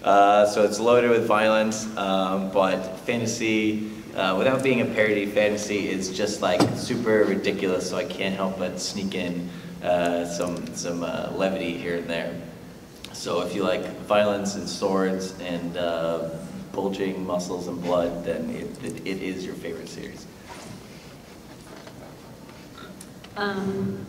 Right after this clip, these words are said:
Speaker 2: I'm gonna say it's your favorite series because I have an amazing art team. Uh, Iguara and Shona Frial are the, the artist and colorist on the book,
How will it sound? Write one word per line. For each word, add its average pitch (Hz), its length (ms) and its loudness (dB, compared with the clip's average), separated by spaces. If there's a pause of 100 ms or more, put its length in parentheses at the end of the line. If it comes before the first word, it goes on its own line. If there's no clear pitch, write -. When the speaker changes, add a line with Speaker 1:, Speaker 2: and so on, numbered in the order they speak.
(100)
Speaker 2:
I'm 208 120 -2
gonna 214 220 -2
say 202 480 0
it's 190 380 -6
your 202 100 -6
favorite 233 300 -2
series 220 320 -2
because 196 360 -6
I 196 60 -4
have 180 220 -2
an 180 100 -4
amazing 190 540 2
art 180 220 -2
team. - 480 -6 (380)
Uh, 180 260 -6 (1160)
Iguara 196 540 0
and 196 120 2
Shona 190 360 0
Frial 175 280 -2
are 190 120 -2
the, 180 440 -8
the 175 240 -6 (320)
artist 202 360 -2
and 185 280 -4
colorist 190 320 -2
on 202 100 -2
the 196 60 -2
book, - 320 0